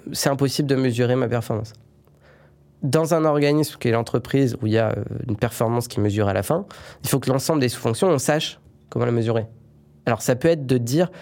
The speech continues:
Ok, comment j'essaye de rattacher ça pour pouvoir derrière aider aux décisions d'allocation d'investissement ? » Puisqu'à la fin de la journée, quand une boîte est un peu plus développée, on doit décider où est-ce qu'on met nos efforts, où est-ce qu'on met notre argent, où est-ce qu'on met pas notre argent. Et donc, si derrière, vous êtes incapable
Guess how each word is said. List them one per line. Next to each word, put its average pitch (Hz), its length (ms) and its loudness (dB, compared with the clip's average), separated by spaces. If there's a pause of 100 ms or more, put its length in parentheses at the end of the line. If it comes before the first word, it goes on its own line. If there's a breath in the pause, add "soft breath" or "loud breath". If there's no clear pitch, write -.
(240 loud breath)
Ok, 120 180 0 (320)
comment 165 320 4
j'essaye 151 340 2
de 139 100 2
rattacher 127 480 0
ça 156 380 0
pour 143 140 0
pouvoir 151 340 0
derrière 135 440 2
aider 156 400 4 (500)
aux 143 100 -2
décisions 139 520 2
d'allocation 123 520 2
d'investissement ? » 135 640 0
Puisqu'à - 240 -4
la 117 120 2
fin 147 120 -2
de 143 60 0
la 131 80 2
journée, 123 400 0 (480 loud breath)
quand 135 100 0
une 123 140 4
boîte 135 200 2
est 123 40 0
un 110 40 0
peu 117 120 -6
plus - 140 -10
développée, 123 260 0
on 175 60 4
doit 127 100 2
décider 120 280 0
où 151 120 4
est-ce 151 100 -4
qu'on 135 100 -2
met 127 120 2
nos 131 100 2
efforts, 117 380 0
où 139 60 -2
est-ce 123 100 -6
qu'on 127 100 -2
met 123 80 2
notre 117 240 -2
argent, 117 240 0
où 135 60 0
est-ce 123 100 -4
qu'on 123 100 -4
met 113 120 -2
pas 131 100 -2
notre 120 160 -6
argent. 113 240 -4 (540 loud breath)
Et - 60 2
donc, 151 120 2
si - 160 -2
derrière, 170 380 2
vous 123 160 -4
êtes - 200 -4
incapable 143 560 0